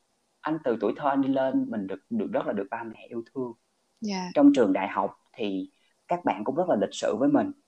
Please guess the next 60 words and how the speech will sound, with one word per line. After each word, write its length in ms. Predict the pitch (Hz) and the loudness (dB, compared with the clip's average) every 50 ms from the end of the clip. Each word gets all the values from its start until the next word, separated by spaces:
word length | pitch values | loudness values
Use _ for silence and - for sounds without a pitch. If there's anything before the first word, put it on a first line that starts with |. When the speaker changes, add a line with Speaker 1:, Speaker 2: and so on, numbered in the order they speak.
| _ _ - 247 | _ _ -10 -6
Speaker 1:
Sau 200 | 220 202 - 139 | -4 -2 -2 -2
Speaker 2:
Dạ. 80 | - - | -2 0
Speaker 1:
khi 100 | 147 139 | 0 2
đó 280 | 139 127 120 131 160 170 - | 4 4 4 4 2 0 -2
thì 100 | 139 117 | -2 -4
mình 120 | 110 104 | -2 -2
đi 100 | 120 131 | -2 -2
làm 240 | 127 123 110 95 98 104 | -2 -2 -4 -6 -6 -6
vô 60 | 127 | -6
một 140 | 127 117 - _ - | -6 -6 -8 _ -8
trong, 100 | 135 131 - 107 | -8 -8 -8 -6
một 120 | 123 101 - - | -8 -10 -10 -8
cái 80 | - - | -6 -2
ngân 160 | - - - - - | -2 -2 -2 -4 -6
hàng 180 | 113 98 95 - | -8 -8 -6 -4
cực 120 | - - - | -6 -2 4
kỳ 120 | - 139 - - | 4 4 4 4
chuyên 180 | - 175 170 165 | 2 2 4 4
nghiệp 220 | 151 117 95 - - | 4 2 2 2 2
luôn. 160 | 294 294 - - - - | 2 2 2 -2 -8 -8
Người 100 | - 117 120 | -6 -4 -4
ta 60 | - | -2
rất 140 | 254 233 226 | 0 2 2
là 140 | 214 208 127 | 4 4 4
Speaker 2:
Dạ. 60 | 110 | 4
Speaker 1:
lịch 100 | 110 104 - | 4 2 0
sự 300 | - - 113 - - 113 | 2 2 4 4 4 2
và 100 | 113 113 | 2 0
người 160 | 110 104 107 104 - | 0 0 -2 -4 -2
ta 160 | - 123 123 131 - - | 0 0 0 0 0 -2
tránh 260 | 147 147 175 202 220 220 | -2 0 0 -4 -4 -2
tối 200 | 214 175 190 240 - | 0 0 0 0 -2
thiểu 160 | - - - - | -4 -6 -6 -6
trong 120 | - 131 135 | -6 -6 -6
cái 120 | - 156 165 | -6 -6 -4
việc 160 | - - 147 - | -4 -8 -6 -4
là 280 | 113 110 101 101 95 - - - - _ | -2 -2 0 -2 -2 -4 -10 -20 -18 _
làm 160 | - 113 98 95 95 | -6 -6 -4 -2 2
tổn 140 | - 73 - 165 - | 2 2 2 0 0
thương 80 | 160 143 | 0 0
cái 100 | 160 - | 0 0
cảm 180 | - - - 143 | -2 -8 -10 -8
xúc 140 | - 214 - | -8 -6 0
của 80 | - 277 | 0 2
mình. 200 | - 139 123 - - - - _ _ - | 4 4 2 2 -2 -8 -20 _ _ 0
Và 80 | - 113 113 - | 2 2 2 2
cho 160 | - 160 156 | -2 0 0
dù 280 | 156 143 139 131 120 117 | 2 6 6 8 8 8
là 120 | 117 107 | 6 6
mình 220 | 107 110 117 113 107 | 4 4 2 2 2
bị 200 | 104 98 104 - | 0 0 0 0
tổn 180 | - - - 143 180 202 | -2 -2 -2 -2 -4 0
thương 180 | 185 170 156 302 | 2 2 4 4
á, 80 | 330 - | 2 2
mình 220 | 170 285 240 220 208 | 2 2 2 2 2
vẫn 140 | - - - 285 | 0 0 0 0
có 80 | 285 190 - | -4 -4 -4
thể 120 | - 226 | -2 0
nói 380 | 262 294 320 311 311 190 226 240 | 2 2 2 4 2 4 4 4
lên 440 | 233 208 185 175 165 160 160 160 | 6 6 6 6 6 6 4 0